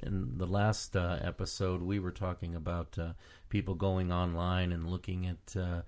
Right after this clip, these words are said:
uh, these, these software programs where they can design their own home and all that, but everybody thinks that they can go online and, and understand the,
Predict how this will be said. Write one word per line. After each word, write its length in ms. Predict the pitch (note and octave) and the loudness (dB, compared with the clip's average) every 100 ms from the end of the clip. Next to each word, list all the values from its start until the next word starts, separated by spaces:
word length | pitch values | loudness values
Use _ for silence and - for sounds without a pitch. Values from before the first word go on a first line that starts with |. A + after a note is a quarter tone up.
| - - - - | -10 -20 -10 -2
uh, 340 | G2+ - G2 | -2 0 -2
these, 380 | F#2 F#2+ F2+ E2+ - | -2 -2 -2 -6 -8
these 300 | G2 F#2 E2+ | -4 -2 -4
software 640 | - - G#2 G2+ - F#2+ F2 | -4 2 4 2 2 2 4
programs 580 | - F#2+ F2 F2+ F2 | 4 4 4 2 0
where 120 | E2+ F2 | -2 -2
they 100 | F2+ | -2
can 160 | F2+ | -2
design 480 | E2 E2 E2+ F2 F2+ | -2 0 0 2 0
their 200 | F2 E2+ | 0 0
own 200 | F2 E2+ | 0 -2
home 340 | C#2+ E2 E2+ | -2 -2 -2
and 100 | E2 | -4
all 180 | E2 E2+ | -4 -6
that, 240 | E2 E2+ E2 | -6 -6 -6
but 140 | F2 - - - - - | -6 -8 -16 -20 -20 -4
everybody 420 | A#2 A#2 A#2 A2 | 0 2 2 2
thinks 380 | F#2+ A2 F#2+ - | 2 0 -2 -2
that 160 | F#2 - | -6 -4
they 120 | F2+ | -4
can 380 | - E2+ D#2+ D2 - - | -4 -6 -6 -8 -14 0
go 120 | A2 | 4
online 580 | G#2+ F#2+ F2+ F#2+ F#2+ F2+ | 6 6 4 4 4 2
and, 200 | E2 E2 | 0 -2
and 180 | - F#2 | -2 -2
understand 800 | F2 G2 F2 - - G2 F#2 F2 | 0 0 0 -2 0 2 2 0
the, 120 | D#2+ | -4